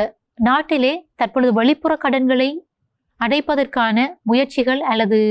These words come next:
அங்கே முன்மொழிவுகள், அது மட்டுமன்றி சில, அஹ், முயற்சிகள், அதாவது முன்னகர்த்தல்கள் மேற்கொள்ளப்பட்டிருக்கின்றன.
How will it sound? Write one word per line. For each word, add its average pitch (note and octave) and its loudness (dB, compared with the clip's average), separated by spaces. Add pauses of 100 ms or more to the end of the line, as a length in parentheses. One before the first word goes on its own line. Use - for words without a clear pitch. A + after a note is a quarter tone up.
அங்கே G#3+ -2
முன்மொழிவுகள், A#3+ 0
அது A#3+ 0
மட்டுமன்றி A3 -2 (600)
சில, A#3+ 0 (640)
அஹ், B3 -4
முயற்சிகள், C4+ 0
அதாவது G#3+ 0 (380)
முன்னகர்த்தல்கள் D4 0
மேற்கொள்ளப்பட்டிருக்கின்றன. G#3+ -2